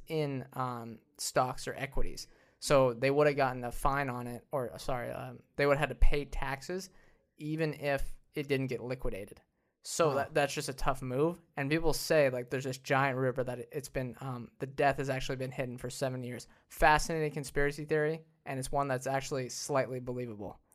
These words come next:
Speaker 2: Yeah. <laughs> That's,
Speaker 1: Sounds
Speaker 2: that's, that's pretty interesting. What was, uh,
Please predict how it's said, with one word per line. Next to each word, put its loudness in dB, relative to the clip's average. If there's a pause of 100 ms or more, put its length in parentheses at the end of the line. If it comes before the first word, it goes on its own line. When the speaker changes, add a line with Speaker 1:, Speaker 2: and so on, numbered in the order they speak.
(100)
Speaker 2:
Yeah. -4 (640)
<laughs> -16
That's, 0 (220)
Speaker 1:
Sounds 2
Speaker 2:
that's, -18 (420)
that's 0
pretty 8
interesting. -4
What 4
was, 4
uh, 6